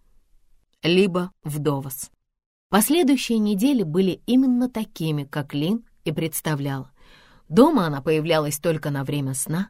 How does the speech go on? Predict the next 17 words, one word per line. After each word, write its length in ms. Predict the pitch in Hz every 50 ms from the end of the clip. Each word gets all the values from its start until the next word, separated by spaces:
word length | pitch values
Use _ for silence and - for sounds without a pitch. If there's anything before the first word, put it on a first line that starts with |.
| - _ _ _ _ _ _ -
кошмары 480 | 180 190 185 - 180 180 170 160 156
мучили 400 | 151 156 175 156 - 151 131 139
все 220 | 131 - - 135 135
меньше. 460 | 139 147 165 208 208 - - - - _ _ _ _ _ _ _ _ _ -
То, 180 | - 233 262
что 200 | 254 - - 170
оказалось 500 | 156 147 - 156 165 165 180 185 180 156
переварить 480 | - - 165 156 151 156 151 151 151 147
труднее 420 | - 151 151 147 151 151 151 143
всего, 400 | 131 - - 151 143 151 175 220
так 240 | 226 - 175 156 -
это 200 | 185 185 - 175
расшатывание 800 | 165 160 156 - - - 214 220 226 - 208 190 202 196 180 175 156
самих 400 | - - 147 151 151 151 147 -
принципов 600 | - 156 160 185 190 - 202 190 - 180 - 170
ее 220 | 156 143 147 143
существования. 920 | 139 - 156 139 - 143 135 - - 143 147 143 147 156 156 143 135 -